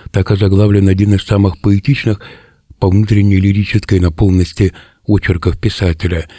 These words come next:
Это заглавие стало названием большого раздела рассказов и очерков Соколова-Микитова, а затем названием однотомного собрания его сочинений, вышедшего в тысяча девятьсот пятьдесят четвертом году.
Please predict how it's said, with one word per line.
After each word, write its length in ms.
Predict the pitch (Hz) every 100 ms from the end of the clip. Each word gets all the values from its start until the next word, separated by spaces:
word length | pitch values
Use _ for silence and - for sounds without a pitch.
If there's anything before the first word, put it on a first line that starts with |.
| - -
Это 240 | 95 -
заглавие 560 | 90 90 101 120 98 82
стало 320 | - 95 87
названием 680 | 92 85 107 110 104 101 95 - -
большого 500 | 95 87 - 104 95
раздела 540 | 92 85 101 101 95 - -
рассказов 640 | - 98 - - 90 101 -
и 40 |
очерков 640 | 98 98 87 95 - 90 - -
Соколова-Микитова, 1200 | - 101 - 95 95 92 92 87 95 - 92 90 87 - -
а 120 | - 87
затем 420 | 87 139 143 131 - -
названием 640 | 95 85 95 110 107 98
однотомного 640 | 92 90 90 120 120 113 104
собрания 520 | 101 90 95 95 95
его 160 | 92
сочинений, 800 | 95 110 - 98 92 92 90 87 - - -
вышедшего 540 | 95 127 120 - 107
в 80 | 95
тысяча 280 | 117 104 101
девятьсот 460 | 87 82 - 120 - - -
пятьдесят 420 | 98 90 82 90
четвертом 540 | - 98 98 85 - 87
году. 400 | 87 82 82